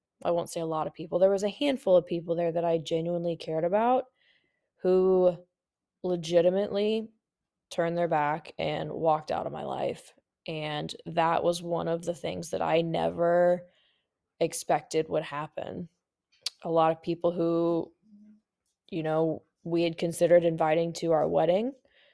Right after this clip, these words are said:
who straight up just walked out of my life without any sort of closure, without any sort of reason why. And <laughs> unfortunately, one of those, those women would have been in my bridal party. I mean, that's how close we were.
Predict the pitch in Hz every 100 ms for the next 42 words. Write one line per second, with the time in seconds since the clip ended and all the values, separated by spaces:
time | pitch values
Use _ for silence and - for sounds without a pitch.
0 | _ _ _ 196 185 - - 175 185 185
1 | 170 - 165 175 170 170 165 160 156 165
2 | 185 175 170 156 - - 180 180 180 -
3 | 180 170 170 160 156 156 - - 185 180
4 | 175 185 190 180 160 160 - 165 165 165
5 | - 170 170 165 160 165 180 170 170 160
6 | 160 151 156 185 208 _ _ _ _ _
7 | _ _ _ - - _ 202 _ _ _
8 | - 170 170 190 170 - - _ 180 -
9 | - _ _ _ - _ _ _ _ -
10 | 202 165 - 175 175 185 185 196 175 180
11 | 170 175 170 - - 180 175 175 196 202
12 | 175 170 165 175 170 165 165 165 180 170
13 | 165 170 170 165 170 170 175 175 165 165
14 | 160 156 160 - 165 - - -